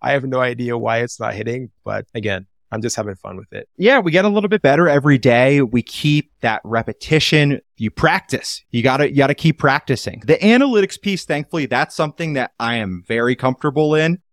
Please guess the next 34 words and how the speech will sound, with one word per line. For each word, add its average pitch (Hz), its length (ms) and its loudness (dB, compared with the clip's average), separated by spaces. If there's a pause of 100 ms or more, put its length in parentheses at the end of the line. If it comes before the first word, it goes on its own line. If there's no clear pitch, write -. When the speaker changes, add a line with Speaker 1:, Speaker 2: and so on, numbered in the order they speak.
(200)
Speaker 2:
I 180 60 4
have 143 480 0
this - 280 -6
master 110 520 -2
spreadsheet 101 520 -6
that 117 120 -2
I've 117 180 2 (160)
created 131 540 2 (260)
that 127 140 0
it 139 100 2
tracks, 135 560 0
like, 117 320 0
engagement 110 720 -2 (100)
month 120 380 -2
over 120 260 4
month 113 380 2 (200)
of 104 520 0
social 151 440 2
posts. 185 520 -2 (340)
How 117 140 -2
many 139 180 4
engagements? 139 480 0
How 120 80 0
many 131 140 4
new 139 180 6
followers? 110 640 0
What's 117 280 -4
the 131 340 4 (240)
percentage 127 480 0
change 120 600 0
from 107 120 -10
the 104 60 -6
following 101 500 -6
month? 104 260 -4